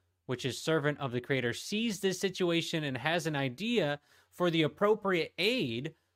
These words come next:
which can only be done, done <laughs> among your peoples. The social memory complex desiring this project lays it before the Council of Saturn.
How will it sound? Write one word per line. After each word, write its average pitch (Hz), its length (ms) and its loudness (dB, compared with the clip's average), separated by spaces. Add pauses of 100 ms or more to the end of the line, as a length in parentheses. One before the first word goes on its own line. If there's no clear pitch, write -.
which 147 180 -4
can 156 120 -2
only 147 180 2
be 131 160 -2
done, 113 380 -2 (380)
done 113 380 0 (260)
<laughs> - 260 -12
among 127 240 -2
your 110 100 -8
peoples. - 540 -12 (480)
The 127 80 -6
social 202 400 4
memory 151 300 2
complex 135 520 0
desiring 156 720 0
this 151 160 0
project 117 720 -2 (280)
lays 175 460 2
it 208 180 6
before 160 380 0
the - 140 -2
Council 175 840 -6 (280)
of 135 120 -4
Saturn. 147 600 -2